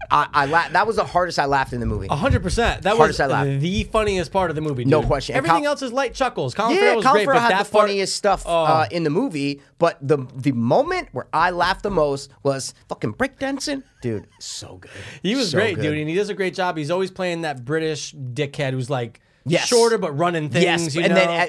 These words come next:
Speaker 1: it, I've always find that, like, whatever movie he's in, he always gets, you know,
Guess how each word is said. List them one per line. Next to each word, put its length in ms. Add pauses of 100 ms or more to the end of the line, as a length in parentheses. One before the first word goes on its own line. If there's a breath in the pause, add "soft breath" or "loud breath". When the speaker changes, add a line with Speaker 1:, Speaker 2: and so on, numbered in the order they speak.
Speaker 1:
it, 360
I've 220
always 320
find 300
that, 100
like, 280 (200 soft breath)
whatever 240
movie 240
he's 160
in, 140
he 180
always 400
gets, 580 (380)
you 160
know, 420